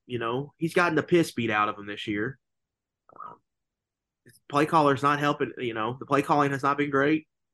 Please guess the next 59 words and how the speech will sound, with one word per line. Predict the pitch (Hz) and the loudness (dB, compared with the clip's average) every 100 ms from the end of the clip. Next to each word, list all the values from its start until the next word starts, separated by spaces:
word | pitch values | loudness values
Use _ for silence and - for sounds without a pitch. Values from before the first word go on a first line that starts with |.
| _ _ _ | _ _ _
and | 127 113 107 107 _ _ _ _ _ _ _ _ _ _ 131 | -8 -6 -8 -10 _ _ _ _ _ _ _ _ _ _ -2
nothing's | 135 170 143 | 2 2 4
easy. | 147 135 120 143 | 6 6 2 -2
Like, | 117 120 | -4 -2
I | 131 | -2
keep | 135 165 - | 0 -2 0
saying | 160 156 | 0 0
it, | 127 | -2
like, | 117 117 | -6 -6
nothing | 131 160 160 147 | -2 -2 -2 -4
is | 123 | -2
easy. | 139 131 120 | -4 -4 -4
And | 135 | 0
I | 202 | 4
don't, | 226 - | 4 2
like, | 160 120 _ _ _ _ _ _ - | -4 -4 _ _ _ _ _ _ 2
Rich | 170 190 - | 2 2 -2
talked | 180 165 151 | 2 4 4
yesterday | 151 151 127 120 | 2 0 0 0
about | 113 123 | -2 0
how | 135 | 0
hard | 131 135 | 2 0
it's | 131 | 0
been | 127 117 | -8 -8
without | 120 117 | -4 -4
a | |
mobile | 113 117 117 | 0 -2 -2
quarterback. | - 120 117 104 104 - | -6 -4 -2 -4 -6 -8
And | - | -8
I | 120 | -6
was, | 120 113 | -4 -2
or, | 110 110 113 - | -2 -4 -10 -12
like, | 110 - | -12 -8
since | 123 - | -10 -10
his | - | -8
quarterback's | 135 123 107 117 | -4 -2 -4 -6
not | 107 | -4
mobile, | 117 113 101 | -4 -2 -4
I | |
was | 113 | -4
like, | 120 123 | -6 0
"Well, | 135 165 185 _ _ _ _ _ _ _ _ _ _ - | 4 4 0 _ _ _ _ _ _ _ _ _ _ -4
you | 127 | 4
didn't | 180 | 6
wanna | 196 180 | 8 6
use | 170 208 190 | 4 4 4
him | 185 | 6
early | 214 202 | 6 6
in | 175 | 2
the | 151 | 0
season | 220 285 190 | -4 0 0
when | 143 | 0
he | 139 | -2
could | 220 247 | -2 0
run. | 151 110 113 | 0 0 -2
Like, | 120 113 | -4 -4
what | 147 190 | 0 2
are, | 202 | 4
like, | 175 143 | 2 0